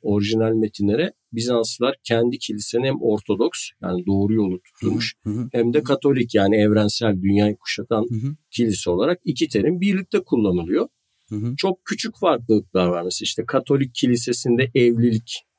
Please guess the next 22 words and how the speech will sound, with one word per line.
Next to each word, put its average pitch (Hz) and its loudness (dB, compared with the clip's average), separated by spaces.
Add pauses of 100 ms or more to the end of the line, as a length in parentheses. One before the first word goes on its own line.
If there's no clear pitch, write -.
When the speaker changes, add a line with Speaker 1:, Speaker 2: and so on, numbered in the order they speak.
Speaker 1:
konusuna 110 0
işte - -4
mesafeli 104 2
Speaker 2:
Hı 110 4
hı. 110 4
Speaker 1:
olunması, 101 0 (500)
Ortodoks 113 0
kilisesinde 107 -4
ise 104 -4 (160)
din 104 2
adamlarının 98 0
işte - -6
evlenebilmesi, 98 0
aile. 95 0 (440)
Şöyle 131 0
mesela 95 -4
Batı'da 127 2 (140)
Katolik 120 0
kilisesine 117 0 (320)
seküler 117 0
bir 107 -6 (440)
kişi 110 0